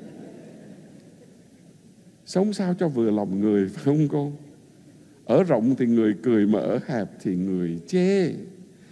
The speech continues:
Cao thì chê ngỗng, thấp thì chê lùn, béo chê béo, trục béo tròn, gầy xê chê xương sống, xương sườn phơi ra.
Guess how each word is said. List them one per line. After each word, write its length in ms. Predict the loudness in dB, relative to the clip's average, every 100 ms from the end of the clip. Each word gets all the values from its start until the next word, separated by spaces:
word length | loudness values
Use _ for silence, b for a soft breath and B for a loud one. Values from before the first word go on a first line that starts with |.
| b b -2
Cao 560 | 0 2 4 4 4 0
thì 140 | -4 0
chê 160 | 2
ngỗng, 420 | 2 2 2 0 0 -8 -6
thấp 200 | -2 -2 -4 -8
thì 120 | -6 -2
chê 200 | 2 2
lùn, 400 | 4 2 2 -2 -6 -12 B B B -4
béo 300 | -2 0 -2 0
chê 280 | 2 2
béo, 320 | 2 0 0 -2 -2
trục 300 | -2 -2 -2
béo 200 | 0 0
tròn, 560 | -2 -2 0 0 -2 -4 B B B 0
gầy 400 | 4 6 4 2
xê 440 | 0 2 4 4 4
chê 260 | 4 4 4
xương 260 | 4 2
sống, 300 | 2 -2 -2
xương 220 | 0 0 2
sườn 320 | 0 0 -2
phơi 320 | 0 2 2
ra. 360 | 0 -2 -4